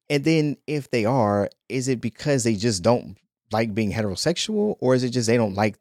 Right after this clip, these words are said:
the, the partner? But more than likely, if people are saying things, then they're doing it in jest,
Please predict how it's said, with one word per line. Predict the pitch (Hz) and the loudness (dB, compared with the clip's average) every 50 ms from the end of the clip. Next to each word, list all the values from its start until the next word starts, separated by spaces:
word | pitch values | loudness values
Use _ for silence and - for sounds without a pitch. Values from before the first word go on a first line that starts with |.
| _ | _
the, | - - _ _ | -20 -20 _ _
the | - | -20
partner? | - - - 104 98 - - 69 71 - _ _ _ _ _ _ | -18 -10 -8 -8 -8 -10 -12 -16 -20 -20 _ _ _ _ _ _
But | - 165 - 156 | 0 0 0 0
more | 156 170 196 220 | 0 2 2 4
than | 190 120 101 | 4 4 4
likely, | 104 107 101 - 101 95 98 | 2 2 0 0 -4 -8 -8
if | 98 - | -8 -8
people | - - 190 - 135 101 | -10 -10 -6 -4 -4 -4
are | |
saying | - - - 127 123 110 | -2 0 0 2 0 0
things, | 98 95 92 92 92 90 - _ _ _ _ _ _ _ _ _ _ _ - | -2 -6 -8 -8 -10 -10 -12 _ _ _ _ _ _ _ _ _ _ _ -10
then | 98 92 120 117 110 107 107 104 101 107 104 - _ _ _ _ _ _ _ - - | -2 0 0 2 2 0 0 0 -2 -4 -6 -8 _ _ _ _ _ _ _ -4 -2
they're | 135 131 120 113 - _ _ _ _ _ _ _ _ _ _ - | 0 0 0 -2 -8 _ _ _ _ _ _ _ _ _ _ -6
doing | 185 208 220 208 185 151 | -4 -2 0 0 0 0
it | 120 107 | -2 -2
in | - - 110 104 98 92 90 85 | -2 -2 -2 -2 -2 -4 -6 -8
jest, | 87 92 95 110 127 151 175 - - - - - | -6 -2 0 2 2 2 0 -2 -4 -6 -6 -10